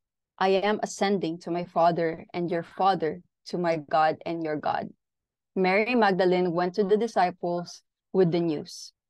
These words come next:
"I have seen the Lord." And she told them that he had said these things to her. So, dito po sa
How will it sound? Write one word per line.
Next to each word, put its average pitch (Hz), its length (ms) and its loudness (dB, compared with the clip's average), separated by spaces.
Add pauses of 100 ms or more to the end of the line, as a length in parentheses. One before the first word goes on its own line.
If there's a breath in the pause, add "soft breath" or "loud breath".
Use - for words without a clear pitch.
(380)
"I 220 100 4
have 254 140 4
seen 320 320 6
the 302 80 4
Lord." 277 420 4 (800)
And 190 180 -4
she 214 180 -2
told 185 320 0
them 175 440 2 (240)
that 170 280 0
he 220 360 0
had 185 320 -6
said 180 560 0
these 170 400 -8
things 165 400 -8
to - 80 -12
her. - 360 -12 (1000)
So, 226 400 4
dito 247 320 2
po 254 160 2
sa 208 720 8